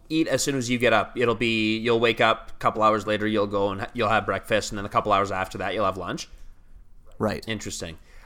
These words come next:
Speaker 1: I used to be like that. Even when I worked at Lunchbox, it would kind of be like, get up and get ready for work, go to work, and then I would get my breakfast there. So whether it was a,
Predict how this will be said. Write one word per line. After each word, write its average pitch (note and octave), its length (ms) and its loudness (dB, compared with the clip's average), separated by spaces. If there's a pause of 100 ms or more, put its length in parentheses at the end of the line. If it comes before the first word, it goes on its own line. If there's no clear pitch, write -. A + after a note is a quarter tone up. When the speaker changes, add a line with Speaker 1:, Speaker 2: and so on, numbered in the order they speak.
(100)
Speaker 1:
I - 60 0
used F3+ 280 2
to A3 40 -10
be A#3 80 -4
like A3 160 4
that. F#3 240 2
Even C#4+ 180 0
when A#3+ 120 2
I F3 40 6
worked D3+ 220 4
at B2+ 80 4
Lunchbox, A2 500 0
it C3 60 2
would A#2+ 140 0
kind C3 160 4
of A#2 40 -2
be B2+ 120 0
like, A2+ 260 2
get C3+ 160 4
up D3 240 8 (340)
and A2+ 720 0 (140)
get B2 160 2
ready B2+ 160 2
for A#2+ 140 -2
work, G#2+ 400 4 (100)
go B2+ 180 2
to B2+ 60 4
work, A#2+ 340 4
and A#2+ 120 0
then A#2+ 80 4
I A#2+ 60 4
would A2+ 100 0
get A2 160 0
my A2 80 0
breakfast G#2+ 420 -2
there. G#2 240 0
So G#2+ 160 -4
whether G2+ 180 0
it G2+ 60 2
was F#2+ 200 -6
a, F2+ 280 -4